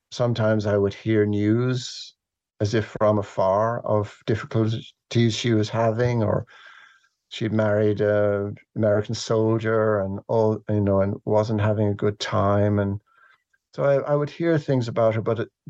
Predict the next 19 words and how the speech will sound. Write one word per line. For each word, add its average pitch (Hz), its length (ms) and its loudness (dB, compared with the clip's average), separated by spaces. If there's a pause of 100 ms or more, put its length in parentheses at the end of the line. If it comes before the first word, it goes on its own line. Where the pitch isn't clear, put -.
basically 143 420 0
I 107 100 2
never 107 340 2
really, 101 720 0 (600)
I 110 100 2
never 113 220 0
saw 117 280 -2
her 104 200 -2
since. - 480 -10 (760)
I 107 80 -2
was 107 80 -2
about 101 220 0
nineteen. 104 580 0
But 113 120 -2
of 107 80 -6
course, 123 400 -2
I 104 80 2
mean, 107 160 0
sometimes 107 640 -2